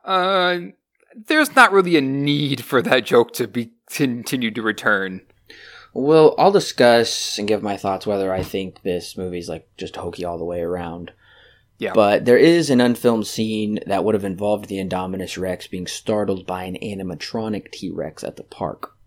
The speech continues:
Speaker 2: and subsequently tearing the head off of the animatronic animal. Spielberg objected to the scene because he believed it would be disrespectful to Stan Winston for suggesting that computer-animated dinosaurs are better than animatronics.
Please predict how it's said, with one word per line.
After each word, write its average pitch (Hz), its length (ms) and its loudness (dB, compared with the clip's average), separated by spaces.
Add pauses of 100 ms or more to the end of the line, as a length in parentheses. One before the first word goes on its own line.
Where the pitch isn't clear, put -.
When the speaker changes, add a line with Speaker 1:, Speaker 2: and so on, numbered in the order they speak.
(100)
Speaker 2:
and 90 300 -8
subsequently 110 560 -2
tearing 95 240 -8
the - 80 -8
head 151 260 0
off 95 180 -2
of 90 100 -12
the 92 80 -4
animatronic 87 560 -10
animal. 101 340 -6 (440)
Spielberg 117 460 6
objected 107 540 0
to 107 80 -4
the 98 80 0
scene 110 260 -4
because 95 300 -6
he 98 80 -8
believed 95 420 -6
it 95 80 -6
would 98 200 -4
be 82 120 -12
disrespectful - 760 -8
to 87 60 -12
Stan 82 300 -12
Winston 113 460 0
for 98 160 -4
suggesting 92 560 -6
that 90 220 -8
computer-animated 90 800 -4
dinosaurs 127 500 2
are 90 80 -2
better 92 220 -4
than 90 100 -8
animatronics. 85 760 -12